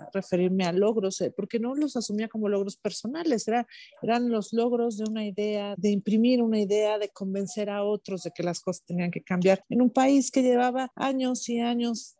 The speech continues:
décadas enteras con un mismo sistema y asumiendo, este, aparte el control del sistema como parte de la cultura, eh, nacional, ¿no?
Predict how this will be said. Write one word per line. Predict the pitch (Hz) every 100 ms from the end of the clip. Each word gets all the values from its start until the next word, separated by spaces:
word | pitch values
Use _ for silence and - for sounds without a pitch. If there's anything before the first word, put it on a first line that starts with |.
| -
décadas | 202 247 233 220 214 208
enteras | 202 196 220 214 208 _
con | 214 208
un | 214
mismo | 214 214 208
sistema | - 170 - 196 202 214 -
y | 196 196 196
asumiendo, | 190 - 190 196 196 202 202 214 208 196 - -
este, | - - 180
aparte | - - 196 196 240
el | 220
control | 180 170 208 320
del | 285
sistema | - - 208 208
como | 190 170 165
parte | 180 180 202
de | 185
la | 175
cultura, | - 170 - 185 180 180 175
eh, | - 175
nacional, | 170 - 165 156 160 160 160
¿no? | 175